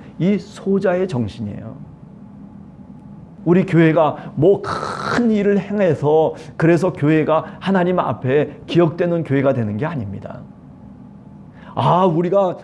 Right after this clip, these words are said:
어, 요번에 뭐 이런저런 큰 일을 벌였습니다. 뭐 그래가지고 뭐 많은 사람들에게 신문에 광고도 내고 뭐 이렇게 저렇게 해서,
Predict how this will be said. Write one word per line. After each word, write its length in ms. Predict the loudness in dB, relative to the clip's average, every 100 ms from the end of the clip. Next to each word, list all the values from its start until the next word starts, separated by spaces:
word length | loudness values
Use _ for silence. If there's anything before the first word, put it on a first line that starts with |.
| -18 -2
어, 220 | 2 4 4
요번에 340 | 4 4 2
뭐 200 | 2 4
이런저런 720 | 4 2 2 4 4 2 0
큰 580 | -4 -10 -8 -6 -2 0
일을 220 | 2 0
벌였습니다. 680 | 2 2 2 0 -2 0 0
뭐 240 | 0 0
그래가지고 1040 | 2 2 4 4 2 2 4 6 4 0 -6 -6
뭐 200 | 0 2
많은 320 | 2 2 0
사람들에게 480 | 0 0 0 2 2
신문에 540 | 0 2 2 2 0
광고도 540 | 0 0 0 2 2 4
내고 360 | 2 4 2
뭐 220 | 2 0 2
이렇게 340 | 2 2 2
저렇게 320 | 2 2 0
해서, 220 | 0 0